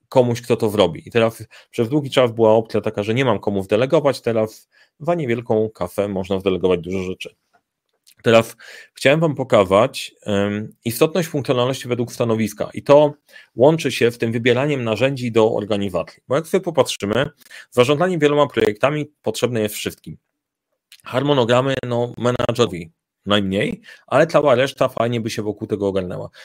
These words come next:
Dlaczego menadżerowie mniej? Bo menadżerów interesuje trochę inna opcja, zarządzanie zasobami, które się pojawia tutaj.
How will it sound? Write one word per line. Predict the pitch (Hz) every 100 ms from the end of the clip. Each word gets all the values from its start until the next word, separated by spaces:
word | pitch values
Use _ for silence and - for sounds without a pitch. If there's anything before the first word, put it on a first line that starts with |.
| _
Dlaczego | 117 175 170
menadżerowie | 151 143 131 131 123 120
mniej? | 127 151
Bo | 147
menadżerów | 147 147 156 151 151 - -
interesuje | 139 139 143 147 151
trochę | 131 123
inna | 139 139 143
opcja, | 117 - 92 -
zarządzanie | 104 113 127 131 135 120
zasobami, | 123 123 113 98 -
które | _ 104
się | 101 -
pojawia | 104 98 98
tutaj. | - -